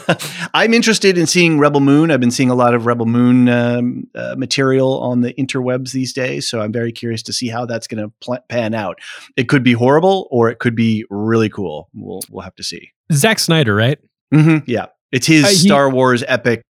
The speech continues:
Speaker 2: Uh, from what I, I heard, he's directly going for Star Wars, which
Speaker 1: Okay.
Speaker 2: has almost never gone well. So we'll see. I will wait for, I will listen to your podcast on that one.
Speaker 1: <laughs> Very good.
Speaker 2: <laughs> And
Speaker 1: I
Speaker 2: then
Speaker 1: believe
Speaker 2: maybe I'll watch it.
Speaker 1: Sean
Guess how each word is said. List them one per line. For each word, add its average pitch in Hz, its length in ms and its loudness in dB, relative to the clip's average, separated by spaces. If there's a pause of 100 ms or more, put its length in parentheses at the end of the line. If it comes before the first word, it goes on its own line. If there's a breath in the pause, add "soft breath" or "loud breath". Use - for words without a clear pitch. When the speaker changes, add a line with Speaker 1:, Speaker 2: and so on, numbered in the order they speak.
(160)
Speaker 2:
Uh, - 60 -2
from 147 200 2
what 151 160 4
I, 143 360 0
I 131 40 2
heard, 131 240 2
he's 127 220 0
directly 127 560 0
going 120 420 0
for 123 200 0
Star 127 340 2
Wars, 143 460 0 (140)
which 127 240 4
Speaker 1:
Okay. 104 140 -8
Speaker 2:
has 113 220 -2 (340)
almost 185 460 2
never 143 360 2
gone 107 340 0
well. 90 340 -10 (480 loud breath)
So 120 300 2
we'll 123 180 2
see. 92 400 -4 (420 loud breath)
I 147 140 2
will 180 220 2
wait 170 240 0
for, 151 420 2
I 143 220 0
will 170 160 2
listen 151 340 2
to 123 60 2
your 120 240 2
podcast 95 500 -4
on 87 60 -14
that 82 120 -14
one. - 160 -20 (140)
Speaker 1:
<laughs> 139 140 0
Very 165 200 2
good. 123 300 0
Speaker 2:
<laughs> - 20 -10
And - 140 0
Speaker 1:
I 185 120 2
Speaker 2:
then 135 100 2
Speaker 1:
believe 143 180 4
Speaker 2:
maybe 135 220 2
I'll 117 120 0
watch 147 200 -2
it. 147 40 0
Speaker 1:
Sean 147 180 -2